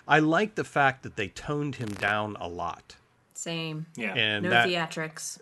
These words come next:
Speaker 1: Exactly, and I think that is really good for his character. I hope they continue to do that, because you really get to see Negan not as the, uh, the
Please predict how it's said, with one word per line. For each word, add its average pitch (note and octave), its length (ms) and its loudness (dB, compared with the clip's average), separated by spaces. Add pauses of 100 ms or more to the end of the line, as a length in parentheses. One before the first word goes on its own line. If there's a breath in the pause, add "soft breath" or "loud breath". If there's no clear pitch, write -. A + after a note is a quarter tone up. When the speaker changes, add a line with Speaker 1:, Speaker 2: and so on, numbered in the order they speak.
(120)
Speaker 1:
Exactly, G#2+ 500 -2
and F#2 80 -6
I G#2 80 -4
think B2+ 300 -6
that G#2+ 180 2
is F#2 220 -6
really G#2+ 560 -2
good F#2+ 240 -8
for G2 100 -6
his F#2 200 -10
character. F#2+ 540 -4 (280 soft breath)
I A2 100 2
hope C3 200 0
they A2+ 100 2
continue G#2+ 480 -6
to A2+ 100 -4
do A#2+ 140 -6
that, A#2 280 -6 (420 loud breath)
because A#2 320 2
you A2+ 120 0
really C3 320 6
get A2 200 -4
to G2+ 60 -12
see A2 240 -6
Negan G#2+ 480 -6 (340 loud breath)
not A2+ 220 4
as A2 180 0
the, F#2+ 280 -4
uh, F#2 300 -2
the G2 440 -6